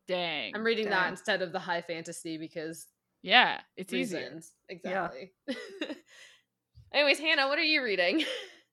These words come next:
Speaker 3: Yeah, you should read the book that I finished yesterday, which was Hench by Natalie Zena Walcott.
Speaker 2: Okay.
Speaker 3: And it was like nothing I've ever read before. It's basically about how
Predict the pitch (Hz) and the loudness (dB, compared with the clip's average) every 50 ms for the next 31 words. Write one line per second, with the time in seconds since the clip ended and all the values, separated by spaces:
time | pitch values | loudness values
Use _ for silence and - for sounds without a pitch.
0 | _ _ _ - 196 226 247 226 190 - - - _ - 190 240 262 - - 285 | _ _ _ -2 4 6 6 6 6 4 0 -12 _ -6 -4 -2 -2 0 -2 0
1 | 233 240 247 233 226 226 220 208 208 - - _ _ _ _ _ 214 - 233 214 | 2 4 4 4 4 4 2 0 -2 -6 -10 _ _ _ _ _ -2 0 0 2
2 | 214 214 208 208 - - 214 208 - 208 214 214 - - 208 190 190 196 - - | 4 4 4 6 6 6 6 6 8 6 6 6 2 0 0 0 0 0 0 2
3 | 196 190 202 - - 196 - - 151 156 143 - - - - 190 185 - - 190 | 2 2 2 2 -2 -2 0 0 0 0 -2 -4 -8 -8 -6 -6 -6 -4 0 2
4 | 190 185 175 175 175 - - - - - 247 214 196 165 131 - - - - 196 | 2 4 2 2 -2 -4 -8 -12 -6 -2 0 0 0 -2 -4 -10 -4 2 4 6
5 | 185 180 180 175 175 175 - - - 202 190 185 196 202 202 196 196 196 190 190 | 6 6 4 2 0 0 -2 -4 -2 2 4 4 4 4 2 2 0 -2 -2 -4
6 | 185 190 185 180 180 175 165 - 165 175 180 185 214 - 262 262 269 269 - - | -2 0 0 2 2 0 0 0 0 2 2 2 4 4 4 4 4 2 -2 -8
7 | - - _ _ _ - 269 330 - 262 180 160 185 269 320 - - 202 208 208 | -12 -16 _ _ _ -10 -10 -8 -6 -6 -6 -6 -6 -8 -8 -2 0 4 4 4
8 | - - 208 214 202 196 196 190 - - - _ _ _ _ _ _ _ _ _ | 6 8 8 8 8 6 4 0 -4 -6 -8 _ _ _ _ _ _ _ _ _
9 | _ _ _ _ - 208 220 214 214 220 220 214 202 208 208 220 220 214 208 202 | _ _ _ _ 0 4 6 6 6 6 6 6 6 6 6 6 6 6 6 6
10 | 202 - 196 185 190 185 180 175 185 185 156 185 175 - - 170 170 175 175 - | 6 4 4 4 4 2 2 2 0 0 0 -2 -2 0 0 2 2 4 2 2
11 | - - 190 185 - - - - - _ - - 233 214 208 214 247 - 247 226 | 2 2 0 0 -2 -6 -10 -10 -12 _ -4 2 2 2 2 2 0 2 4 6
12 | 214 208 208 220 208 190 190 202 - 208 202 196 190 190 190 185 185 185 - | 6 6 6 6 4 4 4 4 6 6 8 8 8 6 6 4 2 0 -4